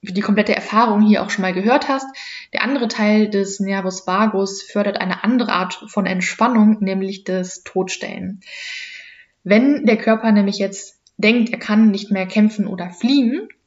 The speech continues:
dann hat er noch eine dritte Strategie und das ist der sogenannte Freeze-Modus oder das To-, sich totstellen. Das ist nochmal so eine ganz gesonderte Form. Da möchte ich jetzt, wie gesagt, gar nicht näher drauf eingehen. Das ist nochmal eine ganze extra Folge wert, nur damit du es schon mal gehört hast.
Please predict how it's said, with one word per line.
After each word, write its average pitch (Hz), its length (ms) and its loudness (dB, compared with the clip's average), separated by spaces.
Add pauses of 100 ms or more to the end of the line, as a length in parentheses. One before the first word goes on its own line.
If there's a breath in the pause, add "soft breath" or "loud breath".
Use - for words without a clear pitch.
(640)
dann 196 160 -2
hat 214 120 0
er 220 60 4
noch 202 120 4
eine 180 300 -4
dritte 214 460 0
Strategie 208 760 -2
und 196 180 -2
das 190 140 -6
ist 202 160 -8
der 185 140 -4
sogenannte 180 400 -6
Freeze-Modus 180 880 2
oder 175 160 -6
das - 420 -12
To-, 190 160 -4
sich 185 440 -6
totstellen. - 760 -8
Das 185 140 -8
ist 214 100 0
nochmal 214 280 4
so 190 80 -6
eine 185 120 -2
ganz 196 260 -2
gesonderte 240 480 -2
Form. 220 420 2
Da 196 100 -6
möchte 185 240 -6
ich 180 60 -12
jetzt, 180 220 -12
wie 180 100 -12
gesagt, 175 300 -14
gar 170 100 -14
nicht 180 160 -16
näher 180 160 -6
drauf 180 200 -10
eingehen. 196 400 2
Das 185 140 -8
ist 180 120 -10
nochmal 180 420 -2 (300 loud breath)
eine 208 120 4
ganze 190 420 0
extra 190 300 -8
Folge 185 420 -6
wert, - 340 -4
nur 233 140 6
damit 202 260 2
du 208 40 -6
es 185 120 -6
schon 175 140 -10
mal 175 220 -10
gehört 180 500 -10
hast. - 380 -14